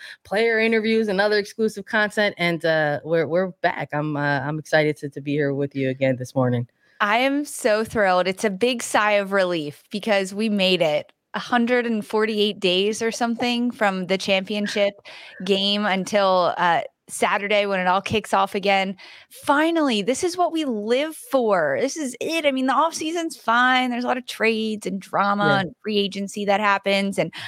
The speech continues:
Speaker 2: I had a blast covering it with you. There's no knock on the off season, but being in season is so much better.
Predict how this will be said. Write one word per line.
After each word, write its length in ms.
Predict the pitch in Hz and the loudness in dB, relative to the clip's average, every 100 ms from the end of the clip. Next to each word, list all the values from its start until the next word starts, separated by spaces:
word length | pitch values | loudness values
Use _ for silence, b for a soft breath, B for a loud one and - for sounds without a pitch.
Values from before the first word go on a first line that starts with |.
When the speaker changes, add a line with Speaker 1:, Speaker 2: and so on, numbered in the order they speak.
| B | B
Speaker 2:
I 100 | - | 0
had 80 | 190 | 2
a 60 | 262 | 2
blast 560 | 214 196 196 240 - | 2 2 2 -2 -6
covering 400 | - 202 202 196 | -2 0 2 2
it 100 | 202 | -2
with 220 | - 262 202 | -2 -4 0
you. 200 | 185 190 | 0 0
There's 240 | 185 - | -2 -4
no 140 | 175 | -6
knock 300 | 185 190 226 | -2 -2 -2
on 80 | 247 | -2
the 100 | 254 | 0
off 160 | 214 185 | 0 0
season, 380 | 190 180 202 208 B B B 180 - | -6 -4 -4 -4 B B B -8 0
but 260 | 226 - | 2 2
being 260 | 196 196 180 | 0 0 0
in 100 | 175 | -2
season 320 | 165 160 151 | -4 -4 -4
is 100 | 151 | -4
so 140 | 147 | -4
much 260 | 135 127 - | -2 -4 -2
better. 380 | 202 202 202 | 0 2 0